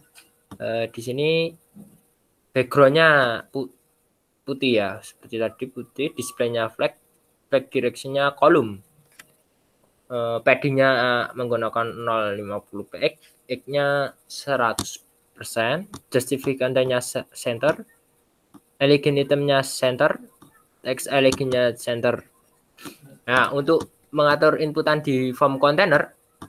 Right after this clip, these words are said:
kita background-nya menggunakan background warna putih. Padding-nya dua belas px, lima belas px,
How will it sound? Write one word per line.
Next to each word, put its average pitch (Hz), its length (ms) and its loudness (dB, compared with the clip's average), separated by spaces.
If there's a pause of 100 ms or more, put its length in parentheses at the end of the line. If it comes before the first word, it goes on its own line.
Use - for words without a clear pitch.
(260)
kita 202 560 6 (320)
background-nya 170 840 0
menggunakan 160 540 -4
background 139 320 -4
warna 143 240 -4
putih. 151 320 -6 (560)
Padding-nya 127 720 -2
dua 123 160 0
belas 120 260 -2 (460)
px, - 320 -6 (240)
lima 127 240 -8
belas 120 240 -8
px, - 320 -12